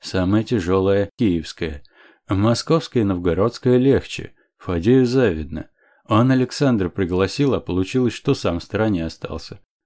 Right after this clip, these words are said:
Александру и гривна, и слава, и почет,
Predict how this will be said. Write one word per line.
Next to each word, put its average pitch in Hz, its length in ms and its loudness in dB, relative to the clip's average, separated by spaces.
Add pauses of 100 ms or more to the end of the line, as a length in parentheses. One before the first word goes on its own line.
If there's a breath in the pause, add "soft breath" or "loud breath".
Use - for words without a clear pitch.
Александру 127 640 0
и 120 160 4
гривна, 110 520 2
и 92 40 0
слава, 95 480 0
и 87 80 0
почет, 98 640 -4